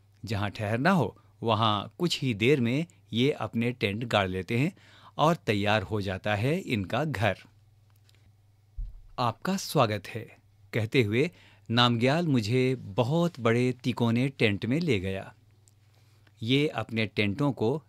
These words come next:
रेवो कहते हैं। याक के बालों से बुनाई करके चांगपा पट्टियां बनाते हैं,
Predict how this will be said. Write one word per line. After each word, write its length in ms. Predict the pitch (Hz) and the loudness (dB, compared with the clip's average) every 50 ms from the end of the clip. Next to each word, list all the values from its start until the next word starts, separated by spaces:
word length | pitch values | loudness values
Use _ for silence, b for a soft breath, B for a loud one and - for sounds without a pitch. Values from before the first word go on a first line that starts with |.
| _ - | _ -8
रेवो 420 | 117 113 127 131 131 127 131 117 98 | -2 2 2 2 4 4 2 2 2
कहते 340 | - 98 95 - - 98 | 0 -4 -6 -6 -8 -8
हैं। 140 | 87 92 98 - _ _ _ _ _ _ _ b b b b b b b b b b b b b b _ | -8 -8 -10 -12 _ _ _ _ _ _ _ b b b b b b b b b b b b b b _
याक 300 | 135 143 165 175 196 190 | 0 2 2 2 2 0
के 240 | - - - 180 175 | -4 -2 0 0 0
बालों 360 | 165 127 113 107 107 120 135 | 2 4 2 4 4 2 2
से 220 | 135 - 147 139 131 | 0 0 0 0 0
बुनाई 380 | 113 104 104 101 107 120 139 | 0 0 0 0 2 0 0
करके 440 | 135 - 113 101 - - 127 131 135 | 0 0 -2 -2 -2 -2 -2 -2 -2
चांगपा 560 | 127 - - 113 113 123 123 113 101 101 117 | -2 0 2 2 4 2 2 0 0 -2 -2
पट्टियां 560 | 143 - - 147 139 - - 175 170 147 123 98 | -4 -2 -2 -2 -2 -2 -2 -2 0 0 0 0
बनाते 360 | 104 98 95 92 - 107 98 | -2 -4 -4 -6 -6 -8 -8
हैं, 240 | 90 92 95 - | -8 -10 -14 -18